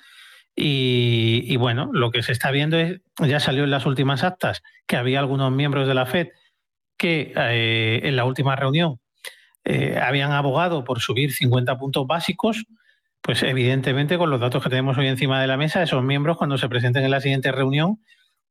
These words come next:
van a ser o, o van a, van a provocar más fuerza, ¿no? Eh, eh, para decir, "Oye, eh, ¿os acordáis el mes pasado lo que dije, ¿no? De que había que subir cincuenta puntos básicos y no lo hicisteis. Mirad los datos,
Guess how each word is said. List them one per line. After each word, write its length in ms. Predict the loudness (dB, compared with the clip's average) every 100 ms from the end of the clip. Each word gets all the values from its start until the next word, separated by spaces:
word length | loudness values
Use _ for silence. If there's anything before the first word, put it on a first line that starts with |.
| _
van 220 | 0 2
a 100 | 2
ser 540 | 0 0 0 -4 -16 _ -6 -4 -4 -2
o, 400 | 2 2 2 2
o 40 |
van 200 | 0 0
a, 160 | 0 -2 -4 -8 -16 _ -8
van 260 | -2 0 0
a 600 | 0 0 0 0 -2 -2
provocar 600 | -2 0 0 0 0 -2 -8 _ _ _
más 180 | 0 0
fuerza, 480 | 2 2 2 0 -2
¿no? 380 | 0 0 0 2
Eh, 160 | 2
eh, 440 | 0 0 0 -2 -4
para 380 | -2 0 0 -2 -6 -16 _ -4
decir, 280 | -2 0 0
"Oye, 540 | 0 -2 -4 -12 -18 _ -2
eh, 160 | 0
¿os 120 | 0
acordáis 380 | 0 0 0 2
el 100 | 2
mes 140 | 0 0
pasado 420 | 0 0 2 2
lo 120 | 0
que 100 | 0
dije, 320 | 0 0 0 0
¿no? 160 | 2
De 520 | 2 2 2 2 0 0
que 100 | 0
había 200 | 0 0
que 100 | 0
subir 240 | 2 2
cincuenta 420 | 2 2 2 0
puntos 280 | -2 -2 0
básicos 400 | 0 0 0 2
y 40 |
no 100 | 2
lo 80 | 2
hicisteis. 440 | 2 0 0 -2 -4 -8 _ _
Mirad 260 | -2 0 2
los 180 | 2 2
datos, 460 | 0 0 -2 -4